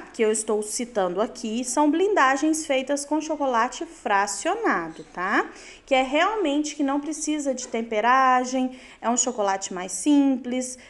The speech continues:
é, ele não precisa de temperagem, mas precisa de cuidados, tá? Quando você derreter, tem que tomar cuidado pra ele não tá tão quente, pra ele não se queimar, né? O chocolate não queimar, né?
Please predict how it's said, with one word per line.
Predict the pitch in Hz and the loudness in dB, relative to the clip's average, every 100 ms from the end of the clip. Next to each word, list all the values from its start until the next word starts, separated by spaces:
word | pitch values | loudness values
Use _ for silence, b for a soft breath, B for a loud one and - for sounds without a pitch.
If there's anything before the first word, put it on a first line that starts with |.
| B | B
é, | - 208 208 208 - | 0 2 2 0 0
ele | 220 | 0
não | 220 247 | 0 -2
precisa | 269 - 247 | -4 -6 -4
de | 233 - | -4 -6
temperagem, | 240 220 220 285 339 | -4 0 0 0 0
mas | 349 339 | -2 -2
precisa | 302 285 294 294 | -4 -6 -4 -4
de | 285 302 | -4 -2
cuidados, | 427 440 247 220 202 190 185 | 0 2 2 4 2 -2 -6
tá? | - 247 453 523 - | -2 0 0 -2 -8
Quando | 240 226 | -4 -4
você | 220 220 202 | -4 -6 -8
derreter, | 196 190 190 185 208 208 208 B B - | -6 -8 -8 -2 2 4 2 B B -10
tem | 277 277 | -4 -2
que | |
tomar | 269 226 226 | -2 -2 -4
cuidado | 226 202 202 | -2 -2 -2
pra | 214 | -4
ele | 202 | -4
não | 208 214 | -6 -6
tá | 220 | -8
tão | 214 - 311 339 339 | -8 -4 -2 -2 -2
quente, | - 226 220 - | -4 -6 -6 -8
pra | - 180 | -6 -4
ele | 185 | -4
não | 185 185 | -6 -8
se | 185 - | -10 -8
queimar, | 277 311 285 247 240 233 233 B B | -4 0 0 0 -2 -4 -6 B B
né? | - 226 | -6 -2
O | 262 | -2
chocolate | 233 202 190 196 285 - | -4 -6 0 2 0 -2
não | 208 202 | -6 -6
queimar, | 196 180 202 247 202 | -8 -4 0 2 0
né? | 226 403 | -2 -4